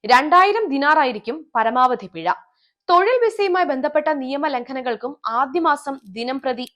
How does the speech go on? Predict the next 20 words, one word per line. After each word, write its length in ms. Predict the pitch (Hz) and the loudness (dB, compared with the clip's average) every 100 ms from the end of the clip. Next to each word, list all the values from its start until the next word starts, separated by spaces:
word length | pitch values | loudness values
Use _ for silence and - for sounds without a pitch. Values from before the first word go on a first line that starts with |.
| 208 | -4
രണ്ട് 280 | 262 320 330 254 | -2 -2 -8 -6
ദിനാർ 220 | 233 233 185 | -4 -4 -6
വെച്ചും 220 | - - _ _ _ - | -14 -20 _ _ _ 0
പിന്നീട് 440 | 359 339 392 440 381 381 269 294 | 2 2 2 4 4 4 0 2
നാല് 320 | 311 349 349 | 4 2 -2
ദിനാർ 220 | 285 294 262 | 0 0 0
വീതവുമാണ് 520 | 240 247 254 208 208 330 _ | -2 -4 0 -2 -2 -10 _
പിഴ 120 | 226 214 185 | -4 -4 -4
നൽകേണ്ടത്. 480 | 160 160 165 165 185 _ _ _ _ - | -10 -12 -10 -6 -6 _ _ _ _ 2
പരമാവധി 580 | 233 240 285 302 302 330 311 | 4 6 4 2 0 -4 -2
പിഴ 140 | 262 330 359 - 233 | 0 0 -2 -2 2
ആയിരത്തി 400 | 262 285 311 302 - 247 | 2 0 -6 -10 -10 -8
ഇരുന്നൂറ് 360 | 269 277 277 208 | -6 -4 -4 -6
ദിനാറായിരിക്കും. 640 | 180 170 147 151 170 415 - _ _ _ _ _ | -6 -8 -10 -12 -10 -10 -12 _ _ _ _ _
സന്ദർശക 500 | 320 311 330 381 427 403 | 2 2 2 -2 -4 -2
വിസയിലുള്ളവർ 560 | 370 370 339 339 320 311 - | -4 -4 -2 0 2 0 2
കാലാവധിക്ക് 640 | 262 277 294 302 311 330 320 | 4 6 4 0 -2 -6 -6
ശേഷവും 380 | 285 277 285 285 233 | -6 -4 -4 -2 2
രാജ്യത്ത് 400 | 226 226 262 247 | 2 2 -6 -12
തുടർന്നാൽ 440 | 214 208 214 190 | -4 -4 -2 -8